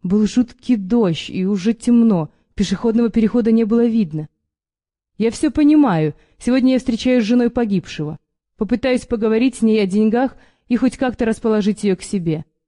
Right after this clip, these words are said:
«Дай мне адрес. Я хочу съездить к ней сама». «Светлана, а ты уверена, что тебе стоит в это вмешиваться? Если тебе так хочется принять в этом участие, то, может, лучше поедем вдвоём?»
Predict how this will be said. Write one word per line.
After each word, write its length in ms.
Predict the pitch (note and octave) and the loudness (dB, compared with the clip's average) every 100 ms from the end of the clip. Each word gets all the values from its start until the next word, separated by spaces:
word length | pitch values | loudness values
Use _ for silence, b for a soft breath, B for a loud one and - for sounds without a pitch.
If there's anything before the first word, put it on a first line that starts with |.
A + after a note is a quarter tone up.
| _ _ _ _ _ _ _ _ _ _ | _ _ _ _ _ _ _ _ _ _
«Дай 160 | G3+ B3+ | -2 2
мне 300 | B3 A3 E3+ | 4 4 2
адрес. 360 | D#3+ D#3+ - _ _ _ _ | -2 -8 -12 _ _ _ _
Я 100 | A3 | -2
хочу 260 | G#3 G#3+ G#3+ | -2 -2 -2
съездить 440 | - G#3 F3 F3+ | 0 0 0 -4
к 60 | - | -2
ней 140 | F#3 | -2
сама». 420 | - F#3+ E3+ D3+ - _ _ _ _ _ _ _ _ _ | 0 -2 -2 -6 -10 _ _ _ _ _ _ _ _ _
«Светлана, 640 | - - A3 B3 B3 F#3+ | -10 -4 -2 0 0 0
а 60 | E3 | 0
ты 100 | - | 0
уверена, 400 | F3+ F#3 C#4 D4 | 0 2 2 2
что 160 | - C4 | 0 -4
тебе 220 | A3 A#3 | -2 -2
стоит 300 | - A3+ G3+ | -2 -2 -2
в 40 | |
это 160 | F#3+ G3+ | -2 0
вмешиваться? 680 | G#3 F3 - D3+ D3+ - - _ _ _ _ _ | 2 0 -2 -8 -10 -16 -20 _ _ _ _ _
Если 280 | - G#3+ B3 | -4 -2 -2
тебе 220 | G#3 A3 | -2 -2
так 180 | A#3 A3+ | -2 -2
хочется 340 | B3 G#3 G3+ | -2 -2 -4
принять 380 | A3 A3 G#3+ G#3+ | -2 0 0 0
в 40 | G#3 | -2
этом 220 | G#3 G#3+ | 0 0
участие, 600 | G3+ A#3 B3+ - F#3 E3 b b | 0 -2 -2 -2 -4 -4 b b
то, 120 | G#3 | 0
может, 280 | A3 A3 A3 | 2 2 2
лучше 220 | A3+ - | 0 0
поедем 380 | G#3 G#3+ G#3 G#3+ | -2 0 2 0
вдвоём?» 520 | F3+ G3+ G3+ A3 D4 | 0 0 0 0 0